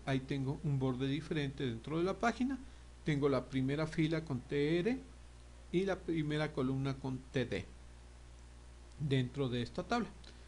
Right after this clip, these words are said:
De esa manera voy construyendo con dos, con cuatro,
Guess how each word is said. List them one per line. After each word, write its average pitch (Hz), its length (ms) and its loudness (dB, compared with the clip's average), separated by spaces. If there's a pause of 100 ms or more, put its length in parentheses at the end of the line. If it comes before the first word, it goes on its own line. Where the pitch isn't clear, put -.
(240)
De 151 80 4
esa 143 100 4
manera 147 380 4
voy 135 220 4
construyendo 147 760 -2 (360)
con 117 220 0
dos, 127 300 0
con 110 320 -4 (420)
cuatro, 160 480 4